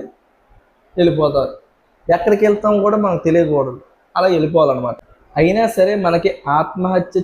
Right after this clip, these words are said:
చేసుకోవాలి అనే విపరీతమైన కోరిక ఉంటే అలాంటి సిచ్యువేషన్లో ఒక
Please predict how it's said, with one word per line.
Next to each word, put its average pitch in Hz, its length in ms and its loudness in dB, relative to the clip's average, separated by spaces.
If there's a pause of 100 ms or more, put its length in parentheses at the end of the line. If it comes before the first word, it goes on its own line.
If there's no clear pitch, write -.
చేసుకోవాలి 170 760 2
అనే 170 220 0
విపరీతమైన 180 920 2
కోరిక 170 420 0 (240)
ఉంటే 165 400 0 (540)
అలాంటి 165 320 0
సిచ్యువేషన్లో 160 680 0 (1400)
ఒక 160 140 -2